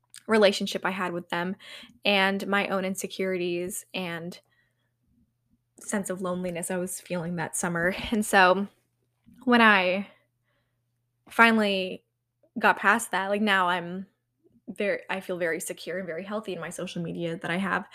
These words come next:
but I can also see how people wouldn't. Um,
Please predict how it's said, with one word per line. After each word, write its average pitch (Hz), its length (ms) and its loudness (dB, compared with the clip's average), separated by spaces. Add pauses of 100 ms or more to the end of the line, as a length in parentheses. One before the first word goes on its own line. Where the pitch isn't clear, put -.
(420)
but - 260 4 (220)
I 202 60 0
can 196 140 -6
also 175 260 -10
see 175 280 -8
how 185 180 -8
people 180 420 -10
wouldn't. - 460 -4 (600)
Um, 208 500 2